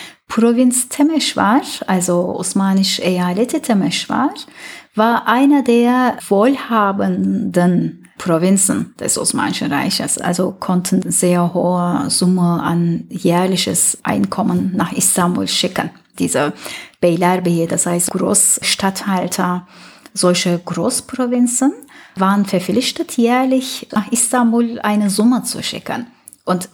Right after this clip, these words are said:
er war da als Soldat tätig. Seine Familie, alle seine Umgebung ist da. Also Provinz Temeschwar ist eine Grenzregion und umfasste nicht nur heutige Rumänien, sondern auch Ungarn.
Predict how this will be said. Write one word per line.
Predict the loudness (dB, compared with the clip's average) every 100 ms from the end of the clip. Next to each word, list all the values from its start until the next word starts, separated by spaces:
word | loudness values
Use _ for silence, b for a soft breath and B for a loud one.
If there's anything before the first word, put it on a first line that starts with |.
| 0
er | 2
war | 4 4 2
da | 2 2 0 0
als | -2 0
Soldat | -2 0 2 2 2 0 -2 -6
tätig. | 0 0 0 0 -2 -4 -16 B B B B B
Seine | B 0 0 -2
Familie, | -2 2 2 4 4 2 2 -2
alle | -4 -2 0
seine | 2 2 2
Umgebung | 0 -2 -2 0 -2 -2
ist | -2 -2 -4 -4
da. | -2 0 -2 -4 B B B B B B
Also | -4
Provinz | -4 -2 0 2 4 2
Temeschwar | 0 2 2 -2 -4 -2 -2
ist | 0 -2 0
eine | 0 0 0
Grenzregion | 0 2 2 0 -4 -4 -4 -6 -4 -4 -6 B B
und | -4 0
umfasste | 2 0 2 0 0 0 0
nicht | 0 0 0 0 0
nur | 2 2 -2
heutige | 0 0 0 -2 -4 -2
Rumänien, | 0 2 4 2 4 4 2 0
sondern | -2 2 2 2 0
auch | -2 -4 -6
Ungarn. | 0 2 2 2 -2 -6